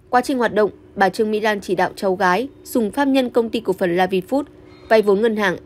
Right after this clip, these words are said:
S C B để phục vụ mục đích kinh doanh và trả nợ vay tại các ngân hàng khác.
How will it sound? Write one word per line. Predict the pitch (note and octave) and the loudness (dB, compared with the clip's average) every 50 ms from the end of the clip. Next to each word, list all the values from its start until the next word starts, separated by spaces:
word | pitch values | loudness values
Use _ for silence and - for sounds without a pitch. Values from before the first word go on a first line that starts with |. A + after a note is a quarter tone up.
| - A3+ | -2 -2
S | - - A#3 | 0 0 0
C | G#3 G#3 | 2 4
B | G#3+ A3 G3+ F#3 - - - - - - | 4 4 4 4 0 -6 -20 -20 -2 4
để | A3 A3+ A3 - | 4 4 4 4
phục | B3 - | 0 -4
vụ | A#3 B3 A#3 | -2 0 0
mục | A3+ G#3+ F#3 - | 0 0 0 0
đích | B3+ C#4 C#4 - | -2 -4 -2 -2
kinh | C#4 B3+ A#3+ | -2 -2 -2
doanh | A3 - B3 A#3+ A3 G3+ - - - | 0 2 2 0 0 -4 -10 -6 -2
và | G3+ F#3+ | -2 -2
trả | F3 - F3+ D#3+ | 0 0 -2 -2
nợ | E3+ F#3 G3+ F#3 - - | -2 0 -2 -2 -2 0
vay | G#3+ G#3+ G3+ F#3 - | 0 0 0 0 -2
tại | - C#3+ | -6 -4
các | B2+ A3 A3 | -2 -2 -4
ngân | G#3+ G#3+ G3 F#3 | -2 -2 -2 -2
hàng | F3 D3 C3+ | -2 -4 -4
khác. | - F#3 G3 G#3 | -2 -2 -2 -2